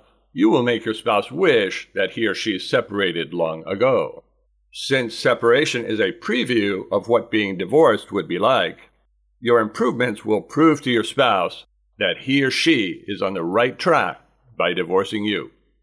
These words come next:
This is because the separated partner is now able to have more of what they enjoy than they did when they were living with you.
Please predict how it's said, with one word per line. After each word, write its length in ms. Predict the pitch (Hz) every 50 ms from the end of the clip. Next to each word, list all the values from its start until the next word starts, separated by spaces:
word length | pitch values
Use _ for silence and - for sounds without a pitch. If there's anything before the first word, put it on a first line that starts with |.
| _ _ _ _ _ _
This 380 | - - 87 113 131 147 - 156
is 120 | 143 143
because 440 | 143 139 - - 127 123 117 - -
the 140 | - 107 -
separated 580 | - - 180 190 185 147 131 123 110 104 90
partner 480 | - 113 98 90 - 95 95 95 - - _
is 240 | - 113 104 92 87 85
now 520 | 98 98 101 104 123 143 135 123 120 110
able 260 | 110 113 110 98 101
to 80 | 95 101
have 240 | 107 117 98 92 92
more 300 | 107 107 107 104 104 104
of 100 | 90 95
what 220 | 98 101 95 -
they 180 | 101 98 95 90
enjoy 680 | 87 90 90 98 139 170 143 117 104 87 80 92 - - _ _ _ _
than 160 | - 110 101 95
they 100 | 95 92
did 380 | 82 110 117 110 101 95 95
when 160 | 95 95 92
they 100 | 92 95
were 140 | 90 90 92
living 340 | - 139 - 78 82 85 87
with 140 | 92 98 101
you. 340 | 113 131 127 110 85 -